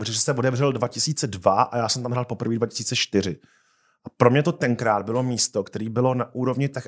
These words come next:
undergroundových klubů, který jsem, v klubu jsem ještě nejezdil do Berlína, jsem byl hrozně mladý, který jsem znal z těch různých časopisů a všechno. Mělo to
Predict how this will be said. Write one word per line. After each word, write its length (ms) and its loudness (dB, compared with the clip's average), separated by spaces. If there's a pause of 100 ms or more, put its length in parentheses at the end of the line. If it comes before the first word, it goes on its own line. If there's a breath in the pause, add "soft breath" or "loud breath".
undergroundových 640 0
klubů, 260 0
který 240 -2
jsem, 220 -2
v 300 -18
klubu 200 4
jsem 120 -2
ještě 160 0
nejezdil 260 2
do 100 4
Berlína, 320 0
jsem 160 -4
byl 60 -2
hrozně 200 0
mladý, 280 0 (640 soft breath)
který 140 6
jsem 160 4
znal 220 6
z 80 -2
těch 160 -4
různých 540 -4 (440)
časopisů 840 0 (420 soft breath)
a 60 0
všechno. 300 2
Mělo 200 4
to 260 -2